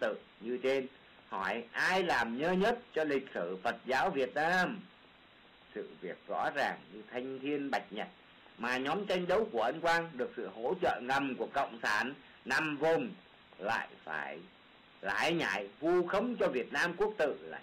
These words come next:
chia rẽ giáo hội, Thích Tâm Châu phá hoại và lũng đoạn Giáo hội Phật giáo Việt Nam Thống nhất. Thật như câu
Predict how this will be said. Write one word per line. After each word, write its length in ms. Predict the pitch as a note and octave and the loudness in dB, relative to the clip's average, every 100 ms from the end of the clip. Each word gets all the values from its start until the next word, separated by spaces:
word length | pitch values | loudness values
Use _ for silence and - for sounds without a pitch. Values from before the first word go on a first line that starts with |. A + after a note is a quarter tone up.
| - | -12
chia 320 | G#2+ C3+ D#3+ E3 | -4 0 2 2
rẽ 240 | D#3 F3 F#3 | 2 2 2
giáo 160 | F#3+ | 4
hội, 240 | F3+ C#3+ - - - - - | 4 2 0 -10 -20 -20 -12
Thích 120 | C#3 - - | -10 -10 -2
Tâm 260 | C3 C3+ B2 | -2 -2 0
Châu 300 | C3 C3 B2+ | 2 2 2
phá 220 | D3+ G3+ | 2 4
hoại 300 | F#3 D#3 B2 - - - - | 4 4 2 -2 -16 -14 -6
và 120 | F2 | -4
lũng 300 | A2 D3 G3+ | -2 0 2
đoạn 220 | F3+ C3+ G2+ | 2 2 -4
Giáo 220 | A2+ B2 | -2 0
hội 240 | D#3+ A#2+ - - | 0 0 -2 -10
Phật 100 | E2+ - | -14 -6
giáo 220 | G2 A#2+ | -2 0
Việt 220 | C#3+ G#2 - | 0 -4 -6
Nam 320 | G2 A#2 B2 | -4 -4 -4
Thống 200 | A#2 C3 | -6 -4
nhất. 200 | E3 F#3 - - - - - - | -2 -2 -4 -20 -20 -20 -20 -4
Thật 140 | B2 - - G2 | -2 -4 -14 -6
như 160 | A#2+ | -4
câu 300 | B2 B2+ B2+ | 2 4 2